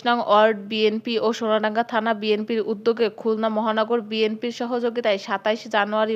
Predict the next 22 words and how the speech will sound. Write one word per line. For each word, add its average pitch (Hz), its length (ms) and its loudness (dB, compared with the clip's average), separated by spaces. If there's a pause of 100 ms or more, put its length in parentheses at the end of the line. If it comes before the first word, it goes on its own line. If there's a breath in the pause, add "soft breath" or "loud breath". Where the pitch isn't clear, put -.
(140)
সোমবার 214 440 -2
বেলা 208 260 0
এগারোটায় 202 540 0
পশ্চিম 208 420 -8
বানিয়াখামার 208 600 -4 (320)
দারুল 202 400 2
কোরআন 208 380 -2
মাদ্রাসার 208 440 -2
অসহায় 220 420 -2
এতিম 208 220 -6
শীতার্ত 208 300 -6
বাচ্চাদের 208 460 -6
মাঝে 208 240 -6
কম্বল 208 380 -4
বিতরণ 208 340 -4
করা 202 300 4
হয়। 196 300 0 (2000)
মোহাম্মদ 226 300 4
হাফিজুর 226 440 2
রহমান 233 360 4
মনির 214 460 2 (280 loud breath)
সভাপতিত্বে, 220 800 2